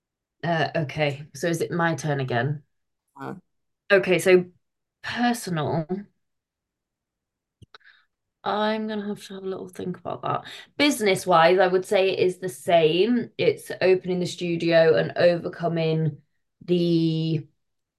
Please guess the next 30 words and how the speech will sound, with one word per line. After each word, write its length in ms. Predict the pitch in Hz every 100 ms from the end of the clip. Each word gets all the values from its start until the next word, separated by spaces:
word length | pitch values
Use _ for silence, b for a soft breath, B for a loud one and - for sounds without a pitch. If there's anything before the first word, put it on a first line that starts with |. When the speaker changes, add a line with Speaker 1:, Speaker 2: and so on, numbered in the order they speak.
| _ _ _ -
Speaker 1:
fear 520 | 180 165 165 165 185 -
that 200 | - 185
I 100 | 160
had 220 | 160 175 170
about 300 | 170 165 -
that 400 | 160 185 - -
and 480 | 160 156 156 156 - _ -
the 760 | 156 151 151 151 147 147 147 147 _ _ _ _ _ _ _ _ _ - -
kind 200 | 170 147
of 140 | 131
imposter 440 | 151 151 226 220 214
syndrome 720 | 214 196 185 180 175 165 165 -
and 200 | 156 151
the 40 |
second 400 | 131 156 - 147
guessing 640 | 147 170 - 170 165 160 156
and, 400 | - 147 147 -
you 140 | 160
know, 220 | 147 135 139
the 240 | 127 156
little 240 | 151 156
voices 340 | 160 151 156 160
on 140 | 151
your 80 | 156
shoulder 320 | - 151 151
saying 320 | 147 151 151
that 120 | 151 147
it 120 | -
won't 240 | 151 147
work. 640 | - 190 180 170 - -